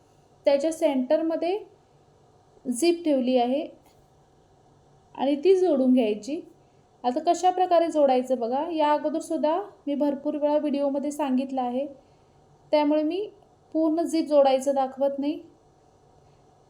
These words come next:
थोड्या प्रमाणात दाखवते. आता इथं अशा प्रकारे सिलाई मारून घ्यायची. बघा,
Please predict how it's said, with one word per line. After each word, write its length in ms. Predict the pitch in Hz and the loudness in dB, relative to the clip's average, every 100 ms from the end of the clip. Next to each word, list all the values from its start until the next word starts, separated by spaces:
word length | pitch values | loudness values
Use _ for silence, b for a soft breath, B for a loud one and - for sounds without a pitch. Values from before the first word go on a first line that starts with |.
| - | -2
थोड्या 300 | 277 277 302 | 2 4 2
प्रमाणात 520 | 311 311 294 294 320 | 2 0 2 0 -2
दाखवते. 560 | 262 254 254 240 240 302 - _ _ _ _ _ _ - | 0 0 0 -4 -2 -4 -6 _ _ _ _ _ _ -8
आता 180 | 254 277 | -2 -2
इथं 160 | 294 | 0
अशा 240 | 311 302 330 | 0 2 0
प्रकारे 340 | 320 320 311 | 2 2 0
सिलाई 320 | 311 294 262 | 0 -2 0
मारून 260 | 262 262 254 | 0 0 0
घ्यायची. 300 | 247 240 247 | 0 -2 -4
बघा, 240 | 240 247 | -6 -6